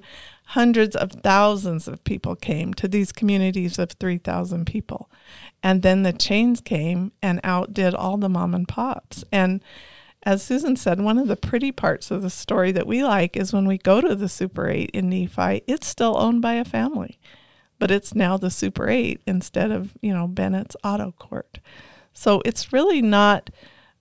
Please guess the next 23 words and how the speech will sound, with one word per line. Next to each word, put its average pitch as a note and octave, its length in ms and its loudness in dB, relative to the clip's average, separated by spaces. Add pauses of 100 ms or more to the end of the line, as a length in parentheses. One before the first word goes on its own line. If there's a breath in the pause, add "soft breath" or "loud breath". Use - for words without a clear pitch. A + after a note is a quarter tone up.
uh, - 240 -2 (320)
an F#3 100 -2
industry G3+ 480 0
destroyed. F3 640 0
It's - 200 -10
just - 320 -4
like G3 180 -4
a F#3 100 -4
phoenix - 640 -2
rising G3 420 2
from F#3 220 -2
the - 200 -2
ashes F#3 460 -4
of F3+ 160 -4
the F3+ 120 0
mom F#3 240 0
and F3 120 0
pops - 380 -4
of F#3+ 140 -8
the F#3 100 -6
fifties - 640 -10
in G3+ 140 -6
Utah. F#3+ 500 -8